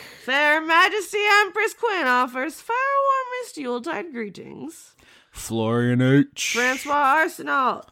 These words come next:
Speaker 2: Frank Sands.
Speaker 1: Ginger Beers.
Speaker 2: Grapefruit Juice.
Speaker 1: Graffiti Conduit of Rhetorical Penis Art.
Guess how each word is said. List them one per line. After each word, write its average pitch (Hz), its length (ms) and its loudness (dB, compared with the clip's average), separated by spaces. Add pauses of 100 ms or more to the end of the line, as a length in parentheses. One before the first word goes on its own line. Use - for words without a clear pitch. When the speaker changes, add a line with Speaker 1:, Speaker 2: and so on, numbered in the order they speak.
(240)
Speaker 2:
Frank 135 380 -4
Sands. 190 600 -2
Speaker 1:
Ginger 311 280 -4
Beers. 320 840 -4
Speaker 2:
Grapefruit - 580 -4
Juice. - 760 -8
Speaker 1:
Graffiti 320 520 -2
Conduit 247 580 -2
of 294 140 -8
Rhetorical 320 500 -4
Penis 339 460 -2
Art. 208 360 -6